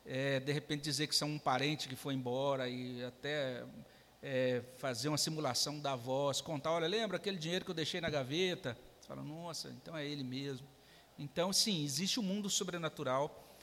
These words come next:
e pode ser que se a pessoa fizer uma invocação, alguma coisa assim, ela vai ter algum tipo de experiência. Mas essas experiências apenas provam esse ponto,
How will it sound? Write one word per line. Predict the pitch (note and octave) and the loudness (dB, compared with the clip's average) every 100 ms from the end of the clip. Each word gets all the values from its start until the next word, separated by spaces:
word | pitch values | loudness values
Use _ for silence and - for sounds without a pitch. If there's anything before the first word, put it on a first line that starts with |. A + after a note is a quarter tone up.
| - - | -10 -8
e | |
pode | D3 D3+ E3+ - | 0 4 6 6
ser | G3+ F#3 F3+ - - - - - - - - | 6 4 2 -8 -18 -20 -20 -20 -20 -20 -8
que | D#3+ D#3 | -2 4
se | - F3+ | 6 6
a | |
pessoa | F#3 F#3+ F3 D#3+ | 4 2 2 0
fizer | F#3+ B2+ D3+ | 0 2 4
uma | D#3 D#3 | 4 4
invocação, | D3 D#3 D#3 C#3 - - D3+ E3 | 4 2 4 2 4 4 4 2
alguma | D#3+ C#3 | 2 0
coisa | C#3+ C3 B2 | 0 -2 2
assim, | - C3+ C3+ D#3 - - - - - | 2 2 0 -2 -12 -20 -20 -20 -10
ela | C3 C3+ | -4 -2
vai | C3+ D#3 | 0 0
ter | D3+ C#3 C#3+ | -2 -4 -2
algum | D3 D3+ | 0 -2
tipo | D3 - C#3+ D3+ | -2 -4 -4 -6
de | C3+ D3 D#3 - - - | -4 -4 -4 -8 -20 -8
experiência. | - - D#3+ F#3+ C3 - A2+ - - - - - - - - - - - | -4 -2 -2 -2 -2 -2 -4 -10 -18 -20 -20 -20 -20 -20 -20 -20 -14 0
Mas | C3+ C3+ - - C#3 | 2 2 0 -2 0
essas | E3+ - F3 | 2 2 2
experiências | - F#3 E3 E3 F3 | 2 2 2 4 2
apenas | - F#3 G3+ | 2 0 2
provam | - D#3 F3 F#3+ G3 | 0 6 6 6 6
esse | G#3 G#3 | 4 4
ponto, | F3 C#3+ - | 4 4 2